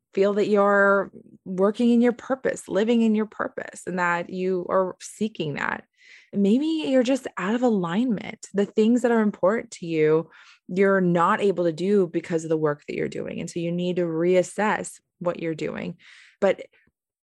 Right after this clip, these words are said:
either way, when the second being that you're proactive in deciding to take a sabbatical, it's usually when you're looking to make some type of transition in your career. Usually it means you're changing at least the company,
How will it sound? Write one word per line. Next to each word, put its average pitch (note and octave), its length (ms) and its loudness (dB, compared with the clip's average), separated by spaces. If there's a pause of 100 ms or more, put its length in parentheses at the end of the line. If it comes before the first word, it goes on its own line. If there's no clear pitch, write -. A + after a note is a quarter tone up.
(180)
either C4+ 300 4
way, F3+ 320 4
when F3 380 0
the F#3 100 0
second A#3 440 0 (180)
being F3+ 440 -2
that F3 140 0
you're F3 140 2
proactive F3+ 1080 0
in D#3+ 600 -2
deciding E3+ 420 0
to E3+ 60 -4
take E3+ 220 -6
a E3+ 40 0
sabbatical, E3 520 -2
it's - 180 -8
usually G#3+ 300 4
when F#3 220 2
you're D#3+ 260 0 (360)
looking G3 440 2
to G3 100 0
make D#3+ 460 0
some G3+ 480 0
type F#3 240 -4
of D#3+ 100 0
transition D3+ 600 -4
in C#3+ 180 -6
your C#3 120 -6
career. F3+ 600 -8 (300)
Usually G3 500 0
it F3+ 100 -2
means E3 220 -4
you're D#3 80 -2
changing D#3 560 -6
at - 140 -10
least F3+ 440 -2
the F3 100 0
company, D3 600 -6